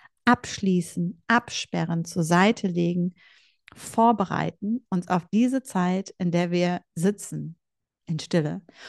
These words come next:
Und das bedeutet nicht, das ist mir nochmal wichtig, dass alle da jetzt irgendwie zwei Wochen meditiert haben, ne? Also man hat das Vieh gefüttert, man hat selber geguckt, dass man was zu essen hat. Es gab sicherlich Dinge,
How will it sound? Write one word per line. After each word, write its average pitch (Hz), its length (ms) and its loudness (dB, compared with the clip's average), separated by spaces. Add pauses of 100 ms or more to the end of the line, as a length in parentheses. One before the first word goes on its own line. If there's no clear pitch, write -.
(160)
Und 202 100 6
das 196 80 4
bedeutet 202 380 6
nicht, 247 200 6
das 170 80 0
ist 160 120 -6
mir 175 80 2
nochmal 170 220 2
wichtig, 180 300 -8
dass 165 140 -14
alle 180 260 -2
da 170 160 -2
jetzt 170 200 -4
irgendwie 165 260 -4
zwei 170 280 -2
Wochen 170 200 -2
meditiert 165 560 -2
haben, 156 240 -6
ne? 214 180 -2
Also 165 220 -2
man 160 180 0
hat 151 140 -6
das - 120 -8
Vieh 220 180 0
gefüttert, 185 400 -2
man 160 160 -2
hat 156 180 -2
selber 185 300 4
geguckt, 175 360 -6
dass 165 120 -8
man 165 120 0
was 160 180 -4
zu - 100 -8
essen 160 260 -4
hat. 160 200 -4
Es - 120 -14
gab 160 200 -4
sicherlich 160 380 -2
Dinge, 165 300 -2